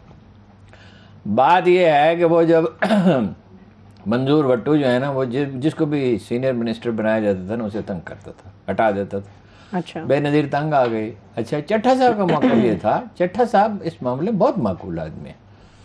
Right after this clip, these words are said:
Speaker 1: हमद नासिर चट्ठा। वो हलीफ थे नाइंटी थ्री की हुकूमत जब बनी,
Speaker 2: हम्म।
Speaker 1: तो मंजूर भट्टो ने कहा हमारा वज़ीर आला होना चाहिए, उनको भाई मेजॉरिटी उनकी है,
Speaker 2: हम्म।
Speaker 1: लेकिन बेनज़ीर ने बना दिया उनको, उन्होंने एम-, एमपीएस को काबू कर लिया अपने।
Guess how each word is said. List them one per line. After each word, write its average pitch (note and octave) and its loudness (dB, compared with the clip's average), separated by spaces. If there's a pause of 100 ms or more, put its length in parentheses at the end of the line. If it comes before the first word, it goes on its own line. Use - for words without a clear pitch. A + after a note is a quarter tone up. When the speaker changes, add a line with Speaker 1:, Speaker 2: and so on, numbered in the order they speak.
(340)
Speaker 1:
हमद C3 2
नासिर G#2 0
चट्ठा। F2 -8
वो G3 2
हलीफ E3 2
थे F3 4
नाइंटी D#3 2
थ्री D3 0
की D3+ 2
हुकूमत C3 0
जब B2+ 2
बनी, G#2+ 0 (120)
Speaker 2:
हम्म। F3+ 0 (500)
Speaker 1:
तो B2+ -4
मंजूर E3 4
भट्टो E3+ 4
ने E3 2
कहा D3 4
हमारा C3 4
वज़ीर C#3 2
आला C#3 4
होना C#3 0
चाहिए, F3+ 2
उनको A#3+ 4
भाई C#4+ 2
मेजॉरिटी A3 4
उनकी C4+ 4
है, G#3+ 4
Speaker 2:
हम्म। G3+ -4
Speaker 1:
लेकिन A3+ 4
बेनज़ीर A3 6
ने A#3+ 4 (100)
बना E3 4
दिया G#2 4
उनको, B2 0
उन्होंने F3 0
एम-, E3 0
एमपीएस D#3+ 2
को E3 0
काबू D3+ 0
कर F#3+ 2
लिया B2 2
अपने। F#2 -6